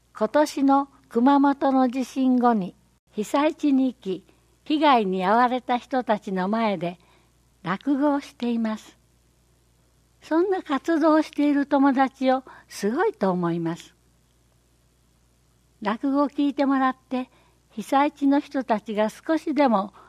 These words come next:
笑顔になれるといいと思います。落語はすごいと思います。私は人が幸せになる落語が大好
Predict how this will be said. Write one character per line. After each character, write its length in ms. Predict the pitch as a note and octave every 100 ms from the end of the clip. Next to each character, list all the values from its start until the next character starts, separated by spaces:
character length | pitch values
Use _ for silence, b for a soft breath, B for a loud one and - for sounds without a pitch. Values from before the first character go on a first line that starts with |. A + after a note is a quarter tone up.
| b b -
笑 160 | A3+
顔 240 | C#4+ C#4 A#3
に 180 | G3+
な 180 | F#3+ G#3
れ 140 | B3 C4+
る 140 | A3
と 180 | - G3
い 180 | C4+ D4
い 40 |
と 180 | - E3+
思 180 | F3 E3+
い 100 | E3
ま 180 | D#3+
す。 200 | E3 - _ _ _ _ _ _ _ _ _ _ _ _ _ _ _ _ _ _ -
落 380 | E3+ F#3 B3
語 80 | B3
は 360 | B3 B3 A#3+ B3
す 320 | - - G#3
ご 120 | C#4+
い 80 | G#4+
と 180 | - G3
思 200 | E3+ E3
い 100 | E3
ま 160 | D#3+ D#3+
す。 180 | - _ _ _ _ _ _ _ _ _ _ _ _ _ _ _ _ _
私 480 | - F3+ - B3 B3+
は 240 | B3 B3 - b b
人 300 | - - C#4+
が 180 | C#4
幸 380 | C#4+ - D4 D#4+
せ 200 | - D4
に 140 | D4 C#4+
な 160 | C#4+
る 140 | A#3 G#3
落 340 | F3+ - A#3
語 60 | A#3+
が 260 | A3+ A3+ -
大 280 | F#3+ G#3
好 60 | D#4